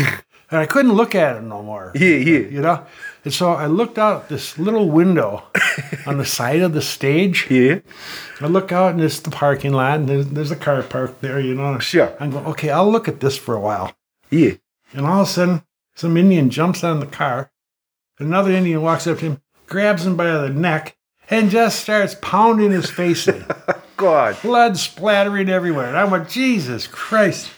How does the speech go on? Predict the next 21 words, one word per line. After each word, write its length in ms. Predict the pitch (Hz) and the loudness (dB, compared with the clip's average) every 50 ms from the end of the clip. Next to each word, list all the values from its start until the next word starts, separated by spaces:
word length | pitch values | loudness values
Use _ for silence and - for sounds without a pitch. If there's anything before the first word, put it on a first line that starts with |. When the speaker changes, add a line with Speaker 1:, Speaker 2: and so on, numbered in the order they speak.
| _ _ | _ _
Speaker 1:
<laughs> 80 | - 180 - - - - - - - - - - - - - - | -6 -6 -6 -6 -8 -10 -12 -16 -18 -18 -20 -20 -20 -18 -12 -8
You 140 | 185 190 - | -6 -6 -6
can't 480 | - - - - - 254 247 208 214 | -8 -12 -8 -2 0 0 2 2 2
look 220 | 202 233 233 233 220 | 2 0 0 -2 -4
anywhere 480 | 214 220 214 220 196 151 120 147 135 | -2 0 2 2 2 0 -2 -2 -2
in 140 | 127 - 131 | -4 -4 -4
this 180 | 135 135 135 - - - - - - - | -4 -6 -8 -8 -10 -12 -12 -14 -16 -8
hellhole." 540 | - - 202 196 190 165 127 - - 110 - - - - - _ _ _ _ _ _ _ _ _ _ _ _ - - | -2 0 2 4 4 4 4 2 2 0 -2 -8 -14 -18 -20 _ _ _ _ _ _ _ _ _ _ _ _ -6 -2
Ugh. 480 | 156 165 160 147 127 - - - - - _ _ _ _ _ _ _ _ _ _ _ _ | 0 0 2 2 2 0 -2 -4 -10 -14 _ _ _ _ _ _ _ _ _ _ _ _
<laughs> 100 | - 165 127 - - - - - - - - - - - _ _ _ _ _ _ _ _ _ - - - - - - - - - - - | -2 -2 -2 -2 -6 -14 -16 -16 -14 -12 -12 -12 -12 -12 _ _ _ _ _ _ _ _ _ -12 -10 -8 -8 -10 -10 -12 -14 -14 -10 -8
Yeah, 400 | 104 113 113 110 110 107 110 120 | -6 -6 -6 -6 -6 -4 -2 -2
it 40 | 131 | 0
was 180 | 139 143 139 139 | 2 2 0 0
terrible. 560 | - - 156 147 135 120 107 107 107 104 104 - | -2 -2 0 2 2 2 0 0 -2 -4 -6 -4
Speaker 2:
Yeah. 420 | - 165 151 156 170 202 240 208 143 | 0 2 4 4 6 6 6 4 4
Speaker 1:
But, 200 | 156 - - - | 2 2 -2 -2
you 60 | 175 | -2
know, 120 | 175 175 | 0 0
I 120 | 165 160 160 | 2 2 2
went, 340 | 160 165 170 165 165 - - | 0 0 -2 -4 -6 -6 -6
we, 160 | 156 156 | -6 -6